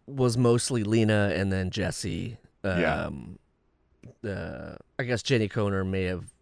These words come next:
Speaker 1: directed one or two, but Jesse Peretz was, was, like, the showrunner or something at the time, so he would direct a little bit, and then Lena would do, like, the end caps and then the bigger episodes. But, um,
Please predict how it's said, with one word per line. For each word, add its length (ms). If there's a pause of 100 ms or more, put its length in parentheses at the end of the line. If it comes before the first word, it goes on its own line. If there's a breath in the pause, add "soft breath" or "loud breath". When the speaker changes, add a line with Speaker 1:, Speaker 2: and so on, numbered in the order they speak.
(100)
Speaker 1:
directed 400
one 120
or 60
two, 140
but 100
Jesse 300
Peretz 500
was, 320
was, 220
like, 240
the 340 (280)
showrunner 480
or 40
something 260
at 60
the 60
time, 260
so 120
he 120
would 120
direct 420 (640 loud breath)
a 80
little 200
bit, 240
and 200
then 180
Lena 260
would 160
do, 160
like, 240
the 300 (340)
end 200
caps 400
and 120
then 120
the 40
bigger 320
episodes. 520
But, 240
um, 320